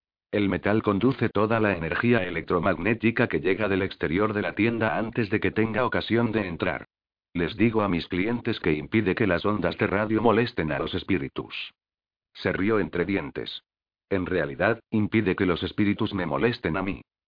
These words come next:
¿Quiere decir que las almas no pueden entrar aquí?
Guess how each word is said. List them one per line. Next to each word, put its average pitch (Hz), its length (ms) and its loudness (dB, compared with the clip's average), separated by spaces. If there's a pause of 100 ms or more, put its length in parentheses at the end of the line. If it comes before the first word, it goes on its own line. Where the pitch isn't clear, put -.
(360)
¿Quiere 107 300 2
decir 113 380 0
que 113 100 2
las 87 180 0
almas 85 380 0
no 82 140 -4
pueden 117 280 2
entrar 90 360 0
aquí? 90 340 0